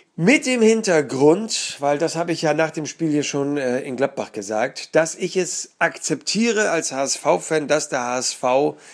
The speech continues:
in dieser Saison wohl absteigen wird. Also ich sage also nicht, wenn ich sage, Hannover schlagen wir zwei null, äh, weil wir unbedingt in der Liga bleiben müssen.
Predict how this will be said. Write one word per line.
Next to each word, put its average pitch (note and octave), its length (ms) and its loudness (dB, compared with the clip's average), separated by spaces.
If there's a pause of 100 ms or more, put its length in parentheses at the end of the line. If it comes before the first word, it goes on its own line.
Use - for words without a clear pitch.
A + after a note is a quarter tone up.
(120)
in D3 160 2
dieser C#3+ 260 2
Saison A#2+ 460 -2
wohl C3+ 240 -2 (320)
absteigen G#2 680 -4
wird. F#2 300 -10
Also - 280 -8
ich E3 200 -8
sage F3+ 380 0
also E3 260 0
nicht, F3+ 360 -2
wenn E3 120 -2
ich C3+ 100 -6
sage, C#3 260 -2
Hannover D3 380 -2
schlagen D#3+ 300 -4
wir D3 80 -4
zwei C#3+ 180 -6
null, D3 240 -2 (460)
äh, E3+ 360 6 (300)
weil E3 160 2
wir E3+ 160 2
unbedingt G3+ 560 0
in E3+ 100 -2
der D#3+ 100 0
Liga F#3 280 4
bleiben B2 380 0
müssen. D3+ 320 -4